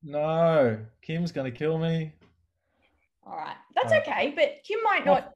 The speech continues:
Speaker 2: not kill you for the next one. So
Speaker 1: I feel like
Speaker 2: what's
Speaker 1: if I
Speaker 2: the
Speaker 1: use this thing all the time, though, it's just gonna tell me that I can't buy anything.
Speaker 2: Well,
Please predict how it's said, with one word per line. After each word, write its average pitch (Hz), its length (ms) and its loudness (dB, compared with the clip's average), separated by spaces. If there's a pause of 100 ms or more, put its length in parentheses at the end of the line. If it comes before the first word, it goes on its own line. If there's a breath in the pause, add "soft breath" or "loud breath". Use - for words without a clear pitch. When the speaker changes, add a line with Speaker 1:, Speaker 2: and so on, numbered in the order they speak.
(120)
Speaker 2:
not 254 220 -2
kill 254 180 2
you 240 180 -4
for 233 60 -10
the 214 100 -4
next 202 340 -6
one. 165 340 -14
So - 180 -2
Speaker 1:
I 240 180 4
feel 240 140 2
like 285 160 8
Speaker 2:
what's 262 120 -2
Speaker 1:
if 220 60 2
I 180 40 4
Speaker 2:
the 180 60 2
Speaker 1:
use 202 200 0
this 185 220 -2
thing 165 160 -4
all 143 100 -2
the 139 120 -6
time, 165 360 -2
though, 131 120 -2
it's 120 100 -6
just 165 120 -12
gonna 156 140 -6
tell 160 180 -6
me 160 120 -4
that 147 80 0
I 151 60 0
can't 156 220 -4
buy 147 200 -2
anything. 131 480 -8 (880)
Speaker 2:
Well, 302 400 2